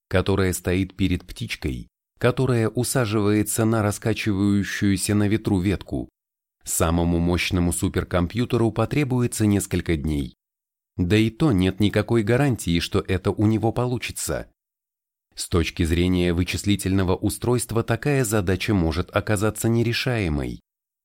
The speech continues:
А мозг птицы делает это постоянно и в мгновение ока.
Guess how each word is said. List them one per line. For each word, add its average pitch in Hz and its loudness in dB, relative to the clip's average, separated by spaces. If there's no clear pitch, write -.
А 85 2
мозг 82 0
птицы - -2
делает 95 0
это 101 -2
постоянно 87 0
и 104 0
в 87 -4
мгновение 104 2
ока. 76 -4